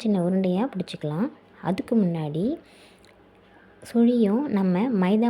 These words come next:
மாவுல தான் போட்டு டிப் பண்ணி எண்ணெயில போடுவோம். அதுக்கு நான் ஒரு கப் மைதா எடுத்திருக்கேன். அந்த ஒரு கப் மைதாவை கொஞ்சம் கொஞ்சமா தண்ணி சேர்த்து நம்ம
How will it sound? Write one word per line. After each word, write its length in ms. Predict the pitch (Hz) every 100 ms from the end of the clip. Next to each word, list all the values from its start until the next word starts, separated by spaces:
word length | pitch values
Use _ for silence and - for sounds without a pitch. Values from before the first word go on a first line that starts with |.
| 226
மாவுல 280 | 185 175 170
தான் 140 | 220 226
போட்டு 220 | 170 165 240 -
டிப் 200 | 214 - 196
பண்ணி 220 | 165 240 277 185
எண்ணெயில 280 | 190 196 180 -
போடுவோம். 380 | 147 151 233 - - - - 175
அதுக்கு 320 | 175 185 - 320 247
நான் 200 | 175 156
ஒரு 140 | 180 240 240
கப் 180 | 233 202
மைதா 260 | 170 175 180 165
எடுத்திருக்கேன். 520 | 151 160 160 165 240 - _ - - - -
அந்த 160 | 175 165 180
ஒரு 120 | 220 233
கப் 160 | 233 196
மைதாவை 460 | 170 170 160 151 196 320 - - - _ 214
கொஞ்சம் 260 | 202 208
கொஞ்சமா 300 | 208 208 214 220 175
தண்ணி 220 | 185 202 -
சேர்த்து 320 | 151 147 226 359 - - _ -
நம்ம 140 | 185